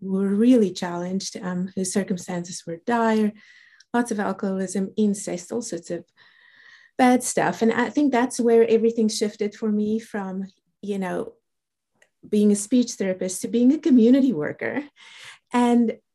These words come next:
having a heart for families. And eventually that gave birth to a family program. But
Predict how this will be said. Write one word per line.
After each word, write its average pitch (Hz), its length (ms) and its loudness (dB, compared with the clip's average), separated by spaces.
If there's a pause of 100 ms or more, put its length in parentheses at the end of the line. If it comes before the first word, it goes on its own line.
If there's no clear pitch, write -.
having 226 320 0
a 214 80 2
heart 202 180 -2
for 202 140 -8
families. 196 920 -2
And 226 160 -2
eventually 254 840 -2
that 202 380 -4
gave 220 260 -2
birth 190 280 -2
to 190 120 -6
a 190 40 -6
family 196 420 -2
program. 190 680 -8
But 269 540 -2